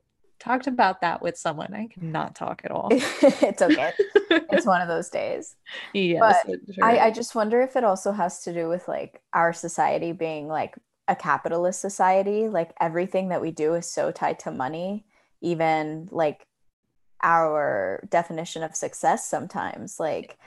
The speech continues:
Speaker 1: Yeah.
Speaker 2: 'cause you, you talk about, like, "Oh, what do you wanna do when you grow up?" And, like, most of the time when people answer, they, like, list a job. They're not like, "Oh, well, I would like to own this kind of house," or
Speaker 1: Mm-hmm.
Speaker 2: "I would," and even that is, like, a material thing.
Speaker 1: That's so true.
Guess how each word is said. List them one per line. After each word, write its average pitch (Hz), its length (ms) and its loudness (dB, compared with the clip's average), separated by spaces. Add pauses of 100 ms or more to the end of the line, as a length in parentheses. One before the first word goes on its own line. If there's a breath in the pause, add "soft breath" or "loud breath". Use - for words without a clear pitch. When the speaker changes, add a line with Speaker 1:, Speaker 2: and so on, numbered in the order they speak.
Speaker 1:
Yeah. 233 200 -14
Speaker 2:
'cause 202 200 0
you, 180 280 -2 (160)
you 180 260 -2
talk 226 300 0
about, 185 200 2
like, - 160 -2
"Oh, 220 140 6
what 190 340 2
do 180 80 -6
you 175 80 -2
wanna 170 220 -2
do 160 180 -2
when 156 140 -4
you 143 80 -10
grow 135 200 2
up?" 117 220 2
And, 156 100 -8
like, 156 200 -6
most 147 220 -6
of 165 80 -4
the 180 80 -2
time 180 220 -4
when 165 120 -6
people 160 320 -6
answer, 175 500 0
they, 165 220 0
like, 139 240 -2 (300)
list 156 380 -2
a 113 60 -4
job. - 600 0
They're 156 180 0
not 131 240 0
like, - 320 -2 (360 loud breath)
"Oh, 185 120 6
well, 170 160 8
I 156 100 8
would 160 180 0
like 151 300 4
to 170 380 -2
own 208 200 0
this 262 200 -2
kind 165 220 -2
of 156 80 -8
house," 165 440 -4
or 165 600 0
Speaker 1:
Mm-hmm. 170 60 -10
Speaker 2:
"I 170 160 4
would," 180 300 4
and 190 120 0
even 226 220 2
that 208 300 4
is, 170 200 -4
like, 165 300 -4
a 185 60 -2
material 147 520 0
thing. - 500 -6 (140)
Speaker 1:
That's 180 240 -12
so 170 100 -14
true. 208 440 -14